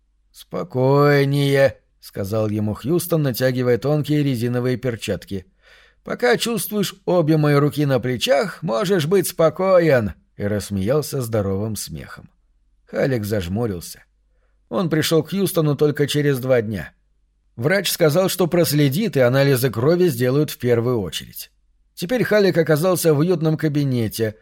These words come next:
Фото клиперов на стенах, глубокие кожаные кресла, мягкий серый ковер. А Хьюстон проверял результаты. Сердце Халика стучало словно молот.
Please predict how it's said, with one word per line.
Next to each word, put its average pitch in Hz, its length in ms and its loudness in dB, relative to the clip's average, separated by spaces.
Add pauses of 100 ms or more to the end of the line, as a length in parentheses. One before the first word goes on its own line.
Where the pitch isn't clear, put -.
(340)
Фото 165 300 -2
клиперов 160 560 0
на 147 100 0
стенах, 139 640 -2
глубокие 131 520 0
кожаные 110 540 -2
кресла, 151 540 -2 (320)
мягкий 143 420 -2
серый 110 380 -4
ковер. 92 480 -10 (500)
А 117 120 0
Хьюстон 196 540 0
проверял 139 480 2
результаты. 127 720 -6 (540)
Сердце 160 400 -2
Халика 143 420 2
стучало 139 460 0
словно 127 400 -2
молот. 92 480 -8